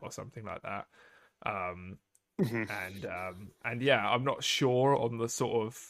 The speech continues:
Speaker 1: timeframes they will be releasing heroes. You know, that's, that's just battle pass timeframes and maybe, like, a map or something like that. But, um,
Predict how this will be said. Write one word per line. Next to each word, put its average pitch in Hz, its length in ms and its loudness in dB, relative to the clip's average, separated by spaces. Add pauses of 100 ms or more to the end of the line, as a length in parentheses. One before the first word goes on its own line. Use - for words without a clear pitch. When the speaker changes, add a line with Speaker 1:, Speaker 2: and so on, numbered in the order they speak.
(140)
Speaker 1:
timeframes 113 720 0
they 117 100 -2
will 110 200 0
be 110 180 -2
releasing 107 480 -4
heroes. 131 720 -2 (160)
You 120 140 -8
know, 95 200 -6
that's, - 440 -4 (500)
that's 123 200 0
just - 240 -4
battle 120 240 4
pass 131 360 0
timeframes 135 720 0
and 101 240 -8 (200)
maybe, 110 220 -8
like, 104 220 -4
a - 40 -10
map 117 380 -6 (240)
or 107 160 -6
something 107 320 -6
like 104 160 -4
that. 123 380 2
But, 95 240 -6 (500)
um, 98 560 -2